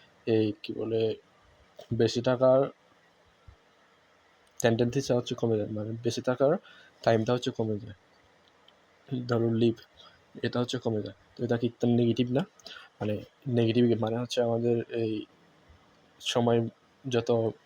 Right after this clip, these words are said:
বাড়বে, সময় যত বাড়বে তত হচ্ছে আমাদের বয়সও বাড়বে। বয়স বাড়লে হচ্ছে আমাদের এই বেঁচে থাকার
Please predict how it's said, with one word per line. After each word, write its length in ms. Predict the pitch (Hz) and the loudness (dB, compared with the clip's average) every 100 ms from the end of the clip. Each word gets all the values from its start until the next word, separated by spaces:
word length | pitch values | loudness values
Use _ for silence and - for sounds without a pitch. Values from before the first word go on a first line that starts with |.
| - - - _ 120 113 | -20 -20 -20 _ -8 0
বাড়বে, 380 | 107 104 104 107 113 _ _ _ _ _ - | 2 2 2 0 -2 _ _ _ _ _ -14
সময় 300 | - 120 117 | -2 0 0
যত 160 | 120 117 135 131 _ _ _ _ _ _ _ | 0 -4 -8 -14 _ _ _ _ _ _ _
বাড়বে 340 | 131 120 113 117 | -4 0 2 0
তত 160 | 117 - | -4 -8
হচ্ছে 220 | 117 - | -6 -4
আমাদের 320 | 120 117 117 165 - _ - _ - | -2 0 0 -2 -4 _ -20 _ -4
বয়সও 400 | 117 113 110 135 | 2 2 2 2
বাড়বে। 300 | 127 120 139 | 2 2 0
বয়স 280 | 160 117 117 113 | 0 0 -2 -2
বাড়লে 200 | 110 117 | -4 -4
হচ্ছে 180 | 117 - | -4 -4
আমাদের 280 | 113 113 135 190 - - _ _ - | -4 -4 -6 -8 -16 -20 _ _ -8
এই 200 | 110 107 - - _ _ - | -6 -6 -8 -14 _ _ -8
বেঁচে 360 | 120 113 117 120 | -4 -2 0 2
থাকার 340 | 120 120 120 | 2 4 2